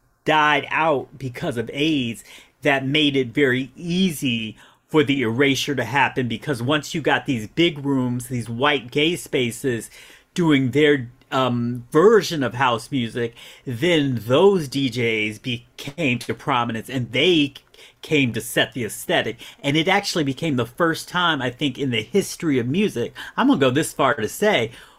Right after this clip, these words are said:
when dance music in general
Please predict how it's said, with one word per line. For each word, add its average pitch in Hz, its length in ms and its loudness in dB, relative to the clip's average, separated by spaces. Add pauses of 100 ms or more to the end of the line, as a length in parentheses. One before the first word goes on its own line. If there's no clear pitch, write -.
when 139 580 0 (1080)
dance 190 480 2
music 156 300 -2
in 147 220 -2
general 135 720 -2